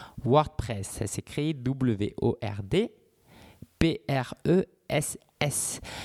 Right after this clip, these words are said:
Merci, merci. Il paraît qu'on dit pas joyeux, euh, qu'on dit pas bonne année avant la nouvelle année. Et il paraît que c'est pas marrant comme blague de dire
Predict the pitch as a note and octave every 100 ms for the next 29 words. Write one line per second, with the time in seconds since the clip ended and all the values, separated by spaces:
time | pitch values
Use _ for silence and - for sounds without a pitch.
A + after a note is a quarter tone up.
0 | - - - - F3 A3+ - A#3 G#3 G3
1 | - A3 A#3+ C4 - D#3+ G3 E3+ G#3 G#3
2 | - - _ - F#3 D#3+ F3+ - F#3 F3
3 | E3 - - _ _ _ _ _ _ _
4 | - A2+ D3 E3 F3 E3+ E3+ E3+ E3 D3+
5 | C#3+ B2+ A#2+ - C3 - F3 C#3 - D#3+
6 | D#3 F#3 F3 F3 E3+ E3+ - - D#3+ D#3+
7 | D#3 C#3+ C#3+ C3 B2 C3 D#3+ A3 A3+ -
8 | D#3 C#3 A#2+ A2+ - F3 F3+ - D#3 F3
9 | - - C#3 - D#3+ D3 C#3+ D#3 - C3
10 | A#2+ B2+ C#3 B2+ A2 A#2 C#3+ D3